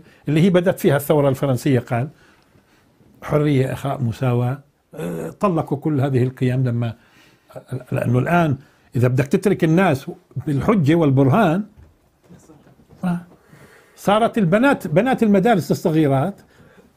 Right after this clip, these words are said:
تستفز الدولة كلها إذا الوحدة لبست على رأسها بس، بس غطت رأسها. شو، شو معنى هالكلام؟ حتى لا يظن بعض الناس إنه والله الأمم القديمة غير عن ال-،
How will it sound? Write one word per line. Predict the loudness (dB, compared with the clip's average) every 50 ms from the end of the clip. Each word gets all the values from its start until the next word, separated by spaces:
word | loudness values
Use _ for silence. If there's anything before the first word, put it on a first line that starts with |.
| -12 -10 -10 -10 -12 -16 -18 -16 -6 -2
تستفز | -2 -2 0 0 0 0 2 2 2 2
الدولة | 2 2 2 2 4 2 2
كلها | 2 2 0 2 2 2 2
إذا | 2 2 2 2
الوحدة | 2 0 0 0 0 0 2 2 2 2 0 -2 -6 -4 0
لبست | 0 0 2 0 -2 0 2
على | 2 2 4
رأسها | 4 2 0 0 0 -2
بس، | -2 -2 -2 -8 -10 -16 _ _ -20 -20 -20 _ _ _ _ _ -4
بس | -2 -2 -2 -2 -2
غطت | -2 -2 0 -2 -4 -4 -4
رأسها. | -8 -10 -10 -14 -18 -18 -18 _ _ _ _ -20 -20 -20 -20 -20 -20 -20 _ _ _ _ _ _ _ _ _ _ _ _ _
شو، | -2 -2 -2 -2
شو | 0 0 0 2
معنى | 2 2 2 4 4
هالكلام؟ | 4 2 2 0 0 0 2 2 0 -2 -4 -10 _ _ _ _ _ _ _ _ _ _ _ _ _ _ _ -20 -20
حتى | -16 -8 -4 -4 -2 0 2 2
لا | 4 4 2
يظن | 2 2 2 2 2 4 4 2
بعض | 2 0 0 2 2
الناس | 2 2 4 2 2 0 0 -2
إنه | -2 -2 0 2 2 2 0 -2 -8 _ _ _ -2
والله | 0 2 4 4 4 4 2 2 0 -2 -6 _ _ -10
الأمم | -8 -4 -2 0 2 2 2
القديمة | 0 0 0 2 2 4 4 2 2 2
غير | 2 2 4 4 2
عن | 2 2 0 0 0
ال-، | 0 0 -2